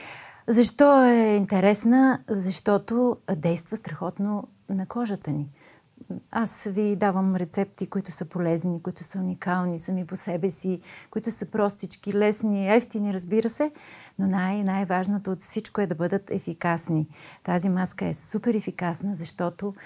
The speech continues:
тя се прави с основен компонент рициново масло.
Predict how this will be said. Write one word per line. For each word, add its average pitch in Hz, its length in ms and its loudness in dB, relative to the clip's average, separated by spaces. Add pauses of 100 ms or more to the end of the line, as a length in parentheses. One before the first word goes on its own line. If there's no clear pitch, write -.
(120)
тя 180 140 -4
се - 120 -6
прави 175 380 -2
с 196 360 -2 (240)
основен 175 480 -2
компонент 175 720 -2 (220)
рициново 180 800 -4 (160)
масло. 165 560 -2